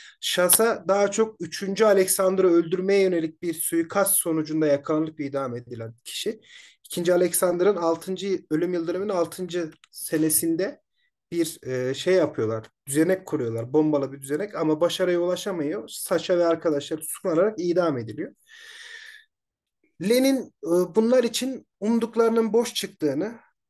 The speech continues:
eylemlerinin otokrasiyi daha çok güçlendirdiğini söylüyor. Bunun temel nedeni ise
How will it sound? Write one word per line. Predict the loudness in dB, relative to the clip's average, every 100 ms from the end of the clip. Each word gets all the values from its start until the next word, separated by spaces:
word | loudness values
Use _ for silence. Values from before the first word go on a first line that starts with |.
| 0
eylemlerinin | 2 4 4 4 6 6 4 0 -6
otokrasiyi | -10 -8 -2 0 2 0 -2
daha | 0 -2
çok | -6 -8
güçlendirdiğini | -10 -2 0 2 0 -2 -2 -4 -4 -6 _ _ _ _ _ _ _ -20
söylüyor. | -10 -2 0 2 0 2
Bunun | 0 -2
temel | -2 -2 -2 -2
nedeni | -4 -6 -6 -6 -4
ise | -4 -4 -6